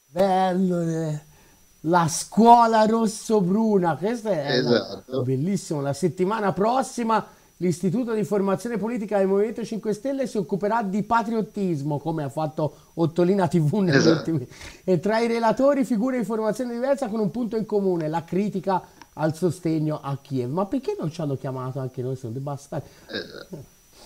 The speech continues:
Speaker 2: Eh, Donatella Di Cesare, Stefano Fassina, Marco Tarchi, eh, Giu-, Pasquale Fridico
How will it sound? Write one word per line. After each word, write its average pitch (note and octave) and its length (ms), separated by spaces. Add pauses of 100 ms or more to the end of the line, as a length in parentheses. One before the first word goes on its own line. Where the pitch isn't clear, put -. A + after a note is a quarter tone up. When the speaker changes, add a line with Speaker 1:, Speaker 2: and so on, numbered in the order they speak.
(480)
Speaker 2:
Eh, A2 140
Donatella C3+ 540
Di D3 120
Cesare, F#3 480
Stefano C#3+ 440
Fassina, D#3 500
Marco D3+ 440
Tarchi, D#3 680
eh, B2 420
Giu-, B2+ 220
Pasquale D3+ 500
Fridico A#2+ 640